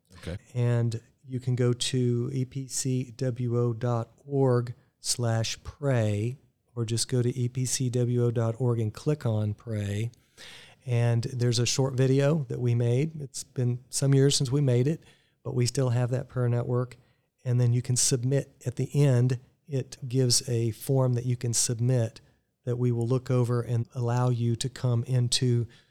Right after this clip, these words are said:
Speaker 2: this secure website.
Speaker 1: Yeah, 'cause there's confidentiality and security things that have to take
Speaker 2: Right.
Speaker 1: place, particularly when we're talking about forward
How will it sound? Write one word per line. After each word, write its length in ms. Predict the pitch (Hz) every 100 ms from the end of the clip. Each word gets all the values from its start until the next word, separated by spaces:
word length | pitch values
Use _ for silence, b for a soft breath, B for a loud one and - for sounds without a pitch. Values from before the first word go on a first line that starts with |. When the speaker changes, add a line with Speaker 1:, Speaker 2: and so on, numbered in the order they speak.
| B
Speaker 2:
this 260 | 123 117 113
secure 560 | - - - 127 - 110
website. 600 | 110 107 - - 65 69
Speaker 1:
Yeah, 160 | 104 67
'cause 200 | - 82
there's 160 | 92 -
confidentiality 1000 | 85 71 73 73 73 71 71 69 71 71
and 100 | 67
security 540 | - 71 - 73 -
things 320 | - - -
that 120 | -
have 120 | - 113
to 60 |
take 160 | 110 110
Speaker 2:
Right. 100 | 110
Speaker 1:
place, 200 | - 73
particularly 380 | - 110 - 87
when 40 |
we're 60 | 76
talking 260 | 71 73 73
about 240 | 73 71
forward 420 | - 82 71 69